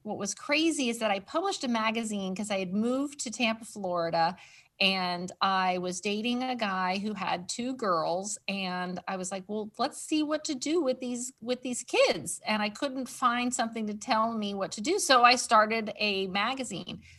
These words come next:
But my biggest fear was, I hate writing.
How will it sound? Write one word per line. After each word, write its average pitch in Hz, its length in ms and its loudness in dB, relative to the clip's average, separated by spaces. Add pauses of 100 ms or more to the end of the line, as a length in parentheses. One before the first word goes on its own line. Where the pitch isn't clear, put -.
(360)
But 220 220 4
my 208 180 2
biggest 277 680 0
fear 233 260 4
was, 165 540 2 (340)
I 285 240 0
hate 233 400 0
writing. 180 580 0